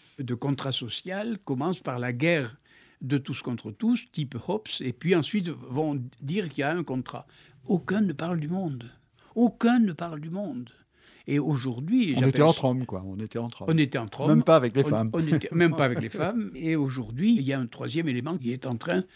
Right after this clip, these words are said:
Speaker 1: d'apparaître, et j'appelle ça le jeu à trois.
Speaker 2: Ouais, c'est
Speaker 1: Alors
Speaker 2: ça.
Speaker 1: qu'autrefois, il n'y avait que des jeux à deux.
Speaker 2: C'est ça la grande révolution, quoi.
Speaker 1: Ah oui, je crois.
Speaker 2: Alors, vous voulez, hein, si j'ai bien compris votre livre, que les savants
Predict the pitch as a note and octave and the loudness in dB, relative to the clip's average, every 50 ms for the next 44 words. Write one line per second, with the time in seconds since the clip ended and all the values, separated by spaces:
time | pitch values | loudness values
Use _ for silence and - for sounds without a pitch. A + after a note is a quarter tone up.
0 | - - _ _ - B2 A#2+ B2+ A#2+ - B2+ A2 B2+ F3 G#3 A3 - - C#3+ C3 | -20 -20 _ _ -10 -4 -4 -4 -2 -4 -6 -4 -2 -2 -2 -4 -4 -4 -2 0
1 | B2+ A#2+ A#2+ - - C#3 B2 B2+ A#2+ - B2+ A#2 A#2 - F3+ D#3+ C3+ B2 A2+ A#2 | 0 0 -2 -4 -6 -6 -6 -6 -8 -8 -8 -8 -4 0 0 2 2 2 2 0
2 | C3+ A#2 A2 - - - D#3+ - - - _ _ _ - G#2 G#2 A2+ - - A#2+ | 0 0 -2 -6 -6 -6 -6 -6 -6 -8 _ _ _ -12 -12 -12 -10 -10 -6 -2
3 | B2+ C3 C3 A#2+ - C3 B2 - - A#2+ - - F3 F3+ F#3+ E3 C3 C#3 D3 C#3+ | -2 0 -2 -2 -4 -6 -8 -8 -10 -12 -8 -6 -4 -2 0 0 0 0 0 -2
4 | B2+ A2 A2+ A#2 A2 D3 C#3 B2 A2+ A2+ B2+ B2 - - - - C3+ - C#3+ C3 | -4 -6 -6 -4 -4 -4 -4 -4 -4 -6 -10 -12 -12 -16 -20 -20 -12 -8 -6 -6
5 | A2 G2+ G#2+ A2 A2 A2 G#2+ G2 G2+ G2+ G#2+ G#2+ - B2 G#2 G2+ G2 - - G2 | -4 -4 -4 -4 -2 -2 -2 -2 -2 -2 -4 -2 -2 -2 -2 -2 -4 -6 -4 -2
6 | C3 A#2+ A2+ A2+ A#2+ - - - - G#2 G2 G2 - - _ _ _ - - - | -2 -2 -2 -6 -8 -10 -12 -12 -10 -10 -10 -10 -14 -20 _ _ _ -20 -20 -18
7 | - - E3+ D#3 C3 G2+ - - A#2+ F3+ G3+ E3+ E3+ D#3+ B2+ G2+ - F#2+ A2+ C#3 | -4 4 6 6 6 6 4 2 2 2 4 4 2 2 2 0 0 -4 -8 -10
8 | - - - C3 A2 A2+ A2 A2 C#3 C3 - G#2+ G#2 G2 - G2 F2+ F2 F2 - | -10 -4 -4 -2 -2 -2 -2 -2 -2 -2 -2 -4 -10 -8 -8 -8 -8 -6 -8 -4
9 | - A#2+ B2 D3 E3+ F#3+ G3+ F3 - C3 A2 A2+ G#2+ - C3 A#2+ A2 A#2+ B2+ B2 | -4 -2 2 2 2 2 2 0 -2 -2 -2 -2 0 2 2 2 4 2 2 0
10 | A2+ G2 F2+ | 0 -2 -6